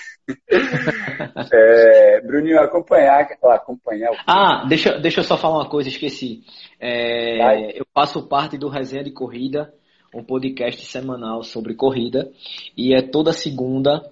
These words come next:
Speaker 2: às oito horas da noite, né? Eu, Perani, doutor Corrida, cada segunda é em um canal. E essa segunda-feira vai ser no canal do doutor Corrida, de Washington, perdão,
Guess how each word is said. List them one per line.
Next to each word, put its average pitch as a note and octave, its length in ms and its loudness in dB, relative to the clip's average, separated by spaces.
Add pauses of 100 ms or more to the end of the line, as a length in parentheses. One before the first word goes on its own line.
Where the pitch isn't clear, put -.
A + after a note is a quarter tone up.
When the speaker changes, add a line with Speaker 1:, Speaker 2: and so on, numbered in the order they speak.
(380)
Speaker 2:
às A#2+ 360 -4
oito D3+ 340 -2
horas C3 220 -2
da D#3 140 0
noite, A#2 380 -8
né? A#2+ 300 -10 (100)
Eu, C#3 460 -4 (320)
Perani, B2+ 680 -4
doutor C3 300 -4
Corrida, A2+ 600 -6 (440)
cada B2 240 2
segunda A#2+ 640 -10
é A#2+ 100 -10
em B2+ 140 -8
um C3 100 -10
canal. C3 640 -4 (440)
E B2 180 -2
essa C3 440 0
segunda-feira C#3+ 840 -4
vai C3+ 100 -4
ser C3+ 140 -10
no C#3 80 -12 (240)
canal B2 280 -6
do A#2+ 80 -10
doutor A2+ 280 -10
Corrida, A2 400 -6 (420)
de B2+ 160 0
Washington, A#2+ 420 2
perdão, A#2+ 500 -10